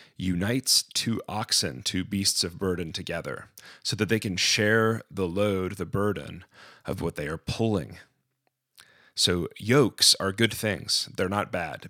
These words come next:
Being under a yoke, well, that at least means that you're not doing the work alone. You're tied to another beast of burden and sharing the load. And in Jesus' day, there were lots of rabbis,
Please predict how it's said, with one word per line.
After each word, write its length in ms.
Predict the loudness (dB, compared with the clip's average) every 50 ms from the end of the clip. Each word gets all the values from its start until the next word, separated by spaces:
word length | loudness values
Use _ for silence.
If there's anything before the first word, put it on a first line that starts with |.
| 0
Being 360 | 2 4 4 6 4 2 -4 -8 -6 -2
under 420 | 0 2 2 2 2 0 0 -2
a 80 | -4 -6
yoke, 600 | -6 -4 -2 -2 -2 -2 -4 -8 -14 -16 -16 -18 _ _ -20 -20 -20 _ _
well, 160 | -2 0 0
that 160 | 0 0 0
at 140 | -2 -2 -4
least 260 | -4 -2 -2 -2 -2
means 300 | 0 -2 -4 -2 -4 -4
that 280 | -4 -4 -4 -4 -6 _ -20 -20 -20 _ _
you're 180 | -2 0 2 2
not 260 | 2 0 -2 -4 -2
doing 340 | -2 -2 -2 -2 -2 -4 -4
the 80 | -6 -4
work 420 | -2 -2 -4 -4 -6 -8 -14 -10 _ -6
alone. 480 | -2 -2 0 -2 -2 -2 -4 -6 -6
You're 160 | -6 -8 -8
tied 560 | -6 -6 -6 -4 -4 -6 -6 -6 -8 -8 -12 -16 _ _ _ -20 _ _ _ _ _
to 180 | -4 -2 -2 -4
another 340 | -2 -2 -2 -2 -2 -2 -4
beast 440 | -4 -6 -8 -4 -2 -2 -2 -2
of 180 | -6 -8 -10 -4
burden 480 | 0 0 0 0 -2 -4 -8 -12 -16 -20 -20 _ _ _ _ _ -20 -20 _ _ -10
and 160 | -6 -2 0
sharing 460 | 0 2 2 0 -2 -2 -4 -6 -8
the 80 | -8 -8
load. 520 | -8 -8 -6 -6 -8 -8 -10 -10 -12 -14 -14 _ _ _ _ _ _ -16 -16 -16 -12 0
And 320 | 2 4 4 4 2 0
in 220 | -2 0 0 2 4
Jesus' 360 | 4 4 4 4 4 4 4
day, 360 | 2 0 -4 -2 -2 -2 2
there 140 | 2 2 4
were 120 | 4 2
lots 320 | 2 2 0 2 2 2 0
of 140 | 0 -2
rabbis, 640 | -2 -2 -2 -4 -4 -4 -2 -2 0 2 2 2 2